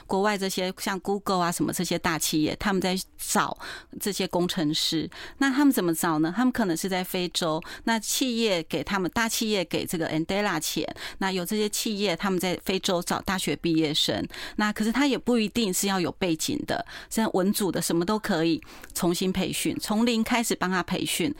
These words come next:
培训了之后呢，他就帮这些大企业远距工作。那所以不只是在，呃，美国，全球有这样的趋势，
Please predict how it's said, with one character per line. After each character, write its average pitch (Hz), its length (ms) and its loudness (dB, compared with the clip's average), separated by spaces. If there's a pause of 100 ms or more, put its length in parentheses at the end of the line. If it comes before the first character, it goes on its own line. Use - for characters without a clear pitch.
(260)
培 233 180 2
训 285 260 4
了 214 100 2
之 185 180 -4
后 196 200 2
呢， 165 180 2
他 214 140 0
就 220 120 2
帮 202 200 2
这 202 100 2
些 190 160 0
大 180 180 2
企 170 260 0
业 180 180 2
远 147 200 2
距 196 200 0
工 151 260 2
作。 - 280 0 (720)
那 277 140 6
所 262 220 4
以 226 180 2 (300)
不 277 120 4
只 - 280 0
是 - 180 2
在， 175 380 2
呃， 117 260 2
美 165 220 4
国， 147 400 4
全 170 200 2
球 180 160 0
有 175 140 2
这 196 140 0
样 180 80 2
的 160 100 0
趋 165 220 0
势， - 200 -2